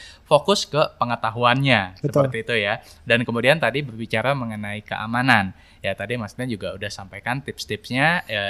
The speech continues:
Speaker 1: coba di wallet murni seperti itu ya. Kemudian, oh, tadi ya, kalau misalkan, eh, pemerintah intervensi,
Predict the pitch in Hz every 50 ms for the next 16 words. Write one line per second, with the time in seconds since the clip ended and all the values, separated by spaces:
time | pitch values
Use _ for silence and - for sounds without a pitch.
0 | 104 101 - - 104 98 98 113 117 - - - 104 101 101 101 101 101 98 98
1 | 98 98 98 - - 113 107 104 - 139 156 165 160 156 147 - - - 104 -
2 | - 110 104 104 - 143 151 151 156 160 151 127 117 127 - - 107 110 107 107
3 | 110 110 120 131 131 139 143 143 143 - - - _ - - 139 127 113 - 120
4 | 113 117 110 - - 110 101 98 - 110 107 107 107 107 101 117 110 104 - 113
5 | 107 107 107 107 - - - - - - _ _ - 95 95 95 - 107 107 104
6 | 107 110 110 110 - 143 151 170 180 175 170 - _ _ - 120 117 107 113 110
7 | 117 - - 117 110 107 110 - - 190 196 196 202 202